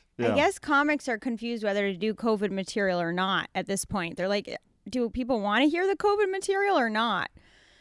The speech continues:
Speaker 2: Are you doing any?
Speaker 1: No.
Speaker 2: No.
Speaker 1: I've d-, I, I can tell they don't want it.
Speaker 2: Yeah.
Speaker 1: Yeah.
Speaker 2: Yeah, for
Speaker 1: People
Speaker 2: sure.
Speaker 1: wanna forget about it. It's too, it's just, they're exhausted.
Speaker 2: I, I
Speaker 1: They're
Speaker 2: s-,
Speaker 1: drained.
Speaker 2: I, I, I agree.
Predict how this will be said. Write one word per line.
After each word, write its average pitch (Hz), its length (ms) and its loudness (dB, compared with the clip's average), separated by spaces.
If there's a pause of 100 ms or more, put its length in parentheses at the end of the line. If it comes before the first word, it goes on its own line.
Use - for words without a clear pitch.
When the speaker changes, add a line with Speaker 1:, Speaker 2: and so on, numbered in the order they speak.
(380)
Speaker 2:
Are 127 60 2
you 135 120 4
doing 165 200 2
any? 247 200 0 (160)
Speaker 1:
No. 190 440 -4
Speaker 2:
No. 165 360 -8
Speaker 1:
I've 202 160 -8
d-, - 180 -20
I, 180 240 -8
I 190 140 -4
can 240 180 -4
tell 240 260 0
they 226 100 0
don't 196 200 -2
want 196 240 -2
it. - 160 -10 (540)
Speaker 2:
Yeah. 90 240 -6 (480)
Speaker 1:
Yeah. 170 320 -12 (840)
Speaker 2:
Yeah, 85 180 -8
for 226 120 -10
Speaker 1:
People 247 140 -4
Speaker 2:
sure. 240 60 0
Speaker 1:
wanna 208 460 -2 (420)
forget 170 340 -6
about 156 300 -4
it. - 120 -8
It's - 200 -14
too, 196 360 -6 (100)
it's - 220 -14
just, 196 300 -10 (120)
they're 180 180 -2
exhausted. 170 760 -8 (960)
Speaker 2:
I, 175 60 -8
I 196 40 -8
Speaker 1:
They're 208 140 -2
Speaker 2:
s-, 185 80 -4
Speaker 1:
drained. 180 640 -6
Speaker 2:
I, - 180 -6
I, - 240 -6 (100)
I 82 100 -8
agree. 82 420 -8